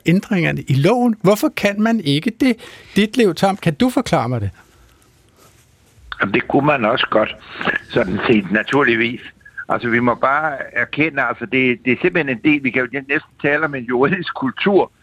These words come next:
Speaker 2: som vi har med at gøre her, er, altså, man tror det her med domstol, altså, man tror på sådan en rettens, øh, tre-, tredeling, og domstolen er, er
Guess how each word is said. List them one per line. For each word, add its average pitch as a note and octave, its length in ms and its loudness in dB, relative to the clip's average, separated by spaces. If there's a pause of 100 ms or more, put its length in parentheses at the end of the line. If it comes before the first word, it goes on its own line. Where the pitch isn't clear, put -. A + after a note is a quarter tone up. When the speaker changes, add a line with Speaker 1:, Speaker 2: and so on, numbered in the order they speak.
(240)
Speaker 2:
som C#3 180 -2
vi B2+ 80 0
har C3 120 0
med A#2+ 140 -2
at C#3 140 0
gøre C3 280 0
her, C3+ 180 0
er, B2 320 0
altså, B2+ 380 -4
man A#2 180 0
tror E3 320 2
det C#3+ 180 -2
her C#3 140 0
med A#2 220 -2 (480)
domstol, A#2+ 560 0
altså, G2+ 180 -4
man G#2+ 140 -4
tror C#3+ 240 2
på C3 140 -10
sådan A#2+ 180 -2
en G#2 180 -2
rettens, A2 380 -4 (160)
øh, G#2+ 120 2 (140)
tre-, G#2 280 0 (320)
tredeling, A#2+ 720 0
og - 160 -2
domstolen A#2 640 2
er, G2+ 280 2
er G2 160 -2